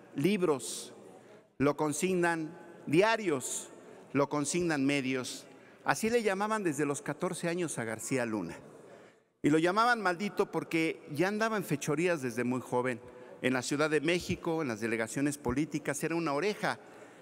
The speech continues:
del entonces policía judicial. Ay, nanita, ¿no? Bueno, pues quiero decirles que después se fue con el gobierno de Cedillo justamente al cisen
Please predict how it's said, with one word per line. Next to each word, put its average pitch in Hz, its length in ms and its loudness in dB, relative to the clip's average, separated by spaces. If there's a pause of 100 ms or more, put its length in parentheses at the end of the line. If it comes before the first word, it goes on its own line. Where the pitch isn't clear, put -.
(140)
del 131 160 2
entonces 143 600 -2
policía 127 460 -2
judicial. 123 640 -2 (580)
Ay, 139 140 2
nanita, 143 400 2
¿no? 143 220 -2 (720)
Bueno, 185 260 4
pues - 140 -6
quiero 226 200 4
decirles 214 440 2
que 170 100 0
después 165 580 0 (580)
se - 180 2
fue 214 160 2
con 220 160 2
el 196 80 0
gobierno 196 480 2
de 185 100 4
Cedillo 160 600 0 (220)
justamente 160 800 0 (280)
al 127 160 2
cisen 214 500 2